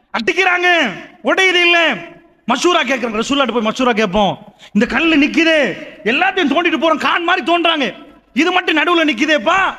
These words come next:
என்னன்னு கேட்டுருவோம்னு மஷூரா கேட்கிற நேரம் ரசூல் ஸல்லல்லாஹு அலைஹி வஸல்லம் வர்றாங்க. வந்து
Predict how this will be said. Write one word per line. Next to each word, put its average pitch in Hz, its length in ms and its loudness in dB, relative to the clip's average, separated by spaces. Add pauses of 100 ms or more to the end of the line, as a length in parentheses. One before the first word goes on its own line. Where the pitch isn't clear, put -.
(400)
என்னன்னு 330 300 0
கேட்டுருவோம்னு 294 600 0
மஷூரா 311 320 0
கேட்கிற 247 340 -2
நேரம் 240 580 2 (440)
ரசூல் - 20 4
ஸல்லல்லாஹு 330 300 2
அலைஹி 311 300 0
வஸல்லம் 254 240 0
வர்றாங்க. 220 280 -2 (720)
வந்து 233 760 2